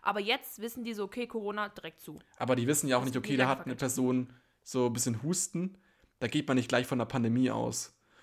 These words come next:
Speaker 2: Und du musst ja davon
Speaker 1: Mhm.
Speaker 2: auch ausgehen, also von einem krassen Virus.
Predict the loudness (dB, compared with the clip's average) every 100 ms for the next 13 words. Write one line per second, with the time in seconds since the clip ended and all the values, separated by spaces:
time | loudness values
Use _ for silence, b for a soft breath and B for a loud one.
0 | b -2 2 4 4 4 4 2 0 2
1 | 2 2 0 -2 0 0 2 0 0 -2
2 | 0 0 2 2 2 -2 -4